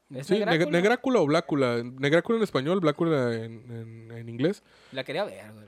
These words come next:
Speaker 1: la
Speaker 2: Eh, hay una película, hay, hay varias películas que son de blaxploitation muy buenas, güey, que son de culto. De hecho, si pueden, vean las películas de Spike Lee.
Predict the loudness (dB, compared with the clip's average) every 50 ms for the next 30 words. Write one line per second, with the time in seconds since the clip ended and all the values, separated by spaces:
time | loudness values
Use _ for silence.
0 | -4 0 0 2 4 4 4 4 4 2 0 0 -2 -4 -2 -2 -2 -2 -2 -4
1 | _ -4 -4 -2 0 2 2 2 2 2 0 0 0 0 2 2 2 2 2 0
2 | -2 -2 2 2 4 4 4 2 2 0 0 2 2 2 0 0 -2 -4 -4 -2
3 | 0 0 2 4 4 4 4 4 2 2 2 2 2 0 0 0 -2 0 0 0
4 | 0 0 2 2 2 2 2 2 2 2 2 2 -4 -14 -20 -8 _ -2 2 4
5 | 6 6 6 4 2 0 -2 2 4 6 6 6 6 4 4 4 4 6 6 4
6 | 2 0 -2 -8 _ _ -2 0 0 0 0 -2 -2 2 2 2 2 2 2 -2
7 | -2 0 0 2 2 2 0 -2 0 0 0 0 -2